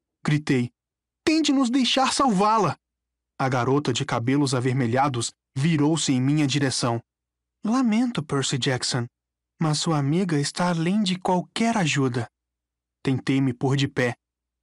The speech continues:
mas algumas das garotas me seguraram. "Você não está em condições de sair por aí se atirando de penhascos", disse a garota de cabelos avermelhados. "Deixe-me ir",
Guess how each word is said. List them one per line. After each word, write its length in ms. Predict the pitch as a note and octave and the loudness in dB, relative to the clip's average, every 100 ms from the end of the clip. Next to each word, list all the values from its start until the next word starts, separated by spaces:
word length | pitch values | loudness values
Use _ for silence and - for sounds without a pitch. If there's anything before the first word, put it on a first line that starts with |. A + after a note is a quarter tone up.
| - | -4
mas 220 | G#3 A3+ | -2 0
algumas 420 | F#3+ E3+ A#3 G#3 | 0 0 0 2
das 160 | D#3+ C#3+ | 0 0
garotas 460 | B2 C#3 D3+ C3 | 0 0 0 0
me 100 | C3+ | 0
seguraram. 580 | C#3 D3+ D3 C3 A#2+ A#2 - _ _ _ _ _ _ _ _ - | 0 0 2 2 0 -2 -8 _ _ _ _ _ _ _ _ -2
"Você 280 | A3+ C4+ C#4+ | 0 0 0
não 200 | D4 C#4+ | 2 0
está 360 | - - F3+ E3+ | -2 -2 0 0
em 60 | |
condições 640 | D3 D#3+ C#3+ - D#3 E3 C#3+ | 0 0 0 -2 0 0 0
de 120 | D3 | -2
sair 420 | C#3+ E3 E3 G3+ | -2 -2 -2 -4
por 140 | - F3 | -2 -2
aí 280 | C3+ D#3+ F3 | 0 -2 -2
se 160 | - | -2
atirando 560 | E3+ - G#3+ F#3+ G#3+ G#3 | -2 -2 0 0 0 0
de 120 | G3+ | -2
penhascos", 760 | F#3+ G3 D#3 C3+ - B2 - - _ _ _ _ _ | 0 0 2 0 -2 -6 -6 -10 _ _ _ _ _
disse 280 | C3+ B2+ D3 | -2 -2 0
a 60 | C3 | 0
garota 400 | C3 C3+ C3+ B2+ | 0 0 0 -2
de 120 | A#2+ | -2
cabelos 460 | B2+ A#2 C3 C3+ B2+ | -2 -2 0 0 -2
avermelhados. 800 | B2 A#2+ B2+ A#2 A2 A2 A2 - _ _ _ _ _ | -2 -2 -2 -2 -2 -4 -8 -10 _ _ _ _ _
"Deixe-me 480 | B3 E4 D#4 D4+ C4+ | -2 2 2 2 2
ir", 320 | E3 G3 D#3 | 2 2 0